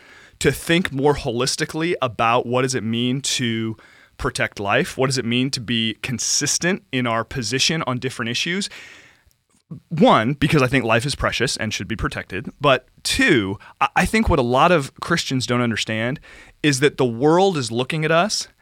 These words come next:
and saying, "Well, you care an awful lot about abortion. Why don't you care about these other life issues?" And it, it, to me, it takes away some of our effectiveness. Now, we could go the other direction and say, "Well, why do all you people that are so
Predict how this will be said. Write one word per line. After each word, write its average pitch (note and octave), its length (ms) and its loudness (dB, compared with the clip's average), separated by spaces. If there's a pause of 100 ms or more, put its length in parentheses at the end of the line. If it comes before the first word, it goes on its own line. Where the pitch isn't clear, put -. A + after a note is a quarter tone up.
(160)
and C#3+ 160 2
saying, B2 560 2 (360)
"Well, C#3+ 140 4
you C3 140 0
care G#3+ 300 2
an D#3+ 80 2
awful E3 240 2
lot D3 160 6
about B2+ 240 2
abortion. A2 640 -4 (360)
Why B2+ 240 2
don't A#3 160 4
you E3+ 80 0
care D3 240 4
about B2+ 240 2
these A2 160 -4
other B2+ 420 2
life G#2+ 280 -2
issues?" F#2+ 480 -4 (320)
And B2+ 500 2 (260)
it, D#3 240 4
it, - 160 -6
to E3 120 0
me, D#3 500 2 (260)
it E3+ 160 0
takes - 360 0
away C#3+ 240 4
some D3+ 200 0
of B2+ 100 -2
our A#2 120 4
effectiveness. C#3+ 540 -2
Now, E3 180 4
we C#3 80 -6
could C#3+ 140 -6
go C3+ 100 2
the A#2 120 2
other A3 160 4
direction B2+ 520 0
and D3 160 0
say, B2+ 360 4
"Well, C#3+ 360 4
why D3+ 180 4
do F#3 140 4
all D3 140 4
you C#3+ 160 -2
people E3 340 0
that B2 100 -2
are B2 80 0
so C#3+ 360 2